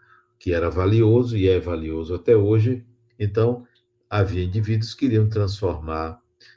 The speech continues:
eh, matéria em ouro. Um, uma, um desejo natural de enriquecimento, um desejo natural de obter alguma vantagem, do que ir atrás, eh,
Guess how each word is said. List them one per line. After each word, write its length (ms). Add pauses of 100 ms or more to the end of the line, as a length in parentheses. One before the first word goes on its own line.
(220)
eh, 920
matéria 640
em 200
ouro. 360 (640)
Um, 420
uma, 440
um 100
desejo 640
natural 600
de 120
enriquecimento, 1120
um 120
desejo 420
natural 720 (500)
de 140
obter 400
alguma 240
vantagem, 840 (380)
do 220
que 180
ir 180
atrás, 800 (400)
eh, 1080